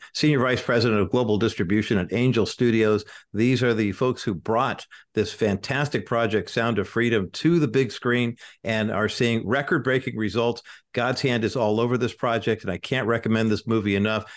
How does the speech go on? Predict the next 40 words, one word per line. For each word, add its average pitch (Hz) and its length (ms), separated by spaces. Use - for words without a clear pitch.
It 117 100
is 110 140
not 117 320
for 143 100
the 123 80
faint 113 280
of 98 100
heart, 110 380
but 95 140
trust 123 300
me, 87 80
once 107 280
you 107 60
see 120 260
it, 104 100
you 107 100
will 110 120
be 107 300
invigorized, 127 800
you'll 107 100
be 92 100
motivated 98 800
and 95 120
challenged 127 480
to 110 80
want 101 180
to 95 60
take 101 280
action. 98 340
Give 202 160
us 214 80
that 175 180
web 147 180
address 143 360
again, 117 220
Jared, 123 260
because 107 240
in 107 80
addition 143 460
to 131 340